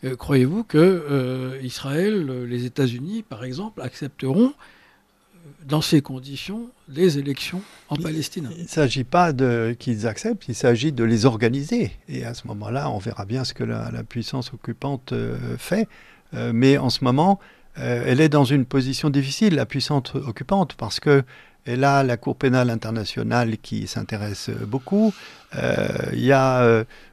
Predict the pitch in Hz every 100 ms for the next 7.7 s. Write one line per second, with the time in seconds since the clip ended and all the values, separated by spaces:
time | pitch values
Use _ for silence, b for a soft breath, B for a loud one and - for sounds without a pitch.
0 | - 127 117 120 110 113 123 127 123 120
1 | 107 - 147 139 131 120 107 113 110 127
2 | 110 110 107 110 113 131 113 - 120 110
3 | 110 98 123 120 113 104 101 B B B
4 | - 107 107 - - 120 170 156 - 127
5 | 113 110 - b b 160 - 120 107 120
6 | 110 - - - - - - 117 113 147
7 | 143 - 151 139 120 - 120